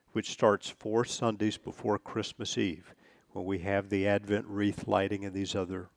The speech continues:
other things, throughout history, the Christian church has often during this time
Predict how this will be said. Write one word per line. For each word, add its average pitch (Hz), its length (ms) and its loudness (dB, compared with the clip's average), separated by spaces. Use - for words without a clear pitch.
other 95 180 -6
things, 90 520 -6
throughout 196 280 6
history, 104 800 2
the 143 100 -8
Christian 170 460 0
church 127 560 2
has 123 240 2
often 143 460 6
during 104 300 2
this 104 240 -2
time 98 440 -2